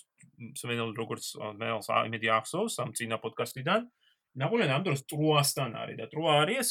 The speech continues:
ა, სამხრეთით. ა, ა, ანუ საკმაოდ სა-, დიდი მანძილი არის, ა, პ-, როგორც პარიზიდან, ასევე მარმონისგან, ა,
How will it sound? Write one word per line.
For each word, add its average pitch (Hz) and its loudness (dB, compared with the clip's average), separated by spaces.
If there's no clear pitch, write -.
ა, 120 -8
სამხრეთით. 139 0
ა, 101 -10
ა, 107 -12
ანუ 131 2
საკმაოდ 139 2
სა-, - -2
დიდი 127 -2
მანძილი 127 2
არის, 131 4
ა, 120 -8
პ-, 113 -2
როგორც 127 2
პარიზიდან, 127 6
ასევე 135 2
მარმონისგან, 117 2
ა, 120 2